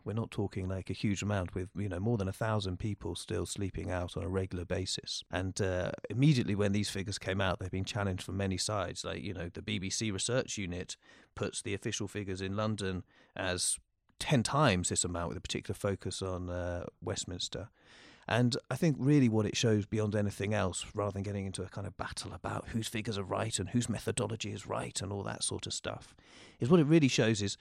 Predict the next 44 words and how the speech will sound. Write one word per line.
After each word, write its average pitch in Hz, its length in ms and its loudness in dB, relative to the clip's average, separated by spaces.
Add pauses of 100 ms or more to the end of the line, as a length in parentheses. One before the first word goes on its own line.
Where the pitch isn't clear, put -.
(200)
the - 80 -2
difficulty 165 640 4
in 147 80 6
knowing 156 240 6
how 160 180 0
many 175 220 4
people 170 320 0
are 214 200 2
homeless 98 380 -2
and 104 120 -2
how 156 100 2
many 156 100 2
people 160 280 0
are 185 180 4
rough 101 300 -2
sleeping. 95 460 -6 (580)
As 123 340 2
readers 127 320 0
of 110 60 -8
The 120 80 -4
Standard 120 420 0
will 117 140 0
know 120 200 4
from 117 200 0
our 151 160 6
coverage, 92 500 -4
which 98 160 -2
had 107 160 -4
a 95 40 -10
very 104 180 -2
particular - 420 -6
focus 110 380 -2
at 110 100 -4
women, 127 480 0 (640)
we 185 100 6
don't 233 200 6
know 240 160 6
how 151 120 4
many 95 140 0
women 87 300 -2
are - 20 -6
homeless 92 340 -2
in 90 120 -4
London. 87 260 -6